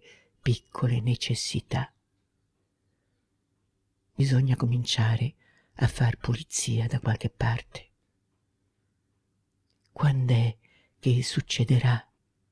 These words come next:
chiedevano. E lei diceva:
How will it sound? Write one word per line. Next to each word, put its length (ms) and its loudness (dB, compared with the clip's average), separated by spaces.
chiedevano. 720 0
E 140 -4
lei 240 4
diceva: 680 0